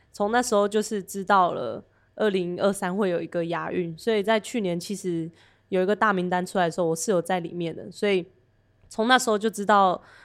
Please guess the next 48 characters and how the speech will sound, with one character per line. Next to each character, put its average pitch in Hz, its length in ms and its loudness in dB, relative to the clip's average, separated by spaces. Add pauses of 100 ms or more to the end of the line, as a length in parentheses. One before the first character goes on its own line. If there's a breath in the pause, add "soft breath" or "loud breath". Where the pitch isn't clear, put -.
(220 loud breath)
其 240 160 -6
实 214 140 -2
亚 175 160 4
洲 196 180 2
杯 196 100 0
啊， 185 220 2
或 196 140 -4
是 185 360 -4 (120)
国 185 160 0
内 208 160 2
任 202 180 2
何 180 160 0
赛 175 240 -2
事 170 260 -8
都 196 220 0
是 196 240 -8
在 185 240 0
为 185 220 0
了 110 120 -6
备 185 280 -4
战 170 300 -4
亚 165 200 -2
运， 170 260 -6
所 - 160 0
以 196 120 2
亚 170 160 0
运 190 100 -2
其 190 140 -8
实 180 40 -4
就 175 120 -10
是 180 80 -8
终 180 280 -8
极 - 140 -18
目 170 180 -8
标。 175 220 -10
所 220 140 -4
以 214 40 0
其 202 140 -10
实 190 80 -6
在 196 180 2
去 202 220 -6
年 165 180 -4
就 190 140 -2
已 175 60 -2
经 180 200 -6 (640 loud breath)
知 220 180 -6
道 220 200 8
说， 185 440 4